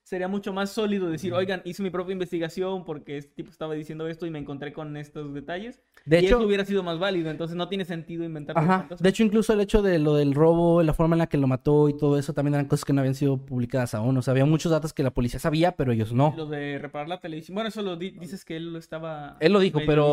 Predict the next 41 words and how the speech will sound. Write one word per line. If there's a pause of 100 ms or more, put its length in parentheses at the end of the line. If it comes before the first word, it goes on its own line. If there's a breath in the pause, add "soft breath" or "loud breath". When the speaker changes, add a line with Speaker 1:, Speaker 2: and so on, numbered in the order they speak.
(120)
Speaker 2:
la
Speaker 1:
diciendo.
Speaker 2:
forma
en
la
que
la
mató,
o
sea,
el,
el
de
que
se
dio
la
vuelta
y
la
apuñaló,
eso
lo
dijo
también
el
fantasma
de
Teresita,
supuestamente. (180)
Speaker 1:
Ok.
Speaker 2:
Y
es
algo
que
no,
no
tenían
forma
de
saber.